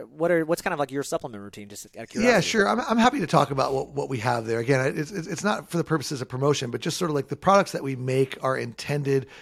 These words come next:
Speaker 2: to help the most people with the, with the common problems. It, it, they're outgrowths of my own clinical practice. So there's, there's a few things. Um, and I think non-negotiable might mean different things to different people.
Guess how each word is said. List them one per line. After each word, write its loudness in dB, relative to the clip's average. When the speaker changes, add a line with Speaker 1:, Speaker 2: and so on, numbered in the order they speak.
Speaker 2:
to -4
help 4
the -4
most 0
people -4
with 2
the, -6
with -2
the -6
common -4
problems. -2
It, -10
it, -8
they're -4
outgrowths 0
of -10
my -6
own -8
clinical -12
practice. -8
So -6
there's, -4
there's 0
a -2
few -2
things. -8
Um, 2
and -2
I 0
think -2
non-negotiable -2
might -8
mean -8
different -12
things -14
to -14
different -14
people. -6